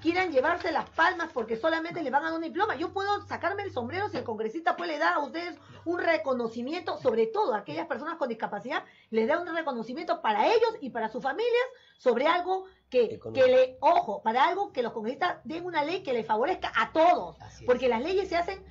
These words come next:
Speaker 1: no se hacen con nombre propio, sino se forman en zona general. Entonces, yo tengo mi discrepancia con relación a esos congresistas que usted ha llamado, porque a ellos hasta el momento yo no le he visto que han hecho ningún trabajo, ¿no?
Speaker 3: Pero,
Speaker 1: Entonces,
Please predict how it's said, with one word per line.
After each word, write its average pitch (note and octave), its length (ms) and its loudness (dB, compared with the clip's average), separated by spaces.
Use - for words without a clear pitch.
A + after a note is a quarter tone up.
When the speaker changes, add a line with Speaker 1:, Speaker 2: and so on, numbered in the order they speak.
Speaker 1:
no D4+ 140 -4
se E4 100 -2
hacen E4 180 -2
con C#4+ 120 -4
nombre E4 200 -8
propio, F#4 220 -6
sino C4+ 200 -6
se C#4 160 -6
forman D#4 320 -4
en A#3 80 -4
zona D4+ 360 -6
general. A#3 520 0
Entonces, G4 280 0
yo F4 160 -4
tengo G4 220 -2
mi F4+ 80 -6
discrepancia E4 600 -2
con B3 160 0
relación A3+ 380 -4
a D4 120 4
esos E4+ 180 -8
congresistas C4+ 440 -6
que C4+ 80 -10
usted D#4+ 140 -6
ha D#4 40 -2
llamado, E4 320 0
porque C4+ 220 -2
a D4+ 180 2
ellos F#4+ 200 -2
hasta C4 180 -4
el C4 80 -4
momento F4+ 380 0
yo D#4+ 140 -4
no E4 80 -4
le D#4+ 80 -4
he - 20 -4
visto D#4+ 180 -6
que C#4+ 80 -6
han D4+ 60 -8
hecho D#4 140 -10
ningún C#4+ 200 -8
trabajo, G#3 400 -2
¿no? G4+ 220 0
Speaker 3:
Pero, A3+ 140 -6
Speaker 1:
Entonces, E4 360 -2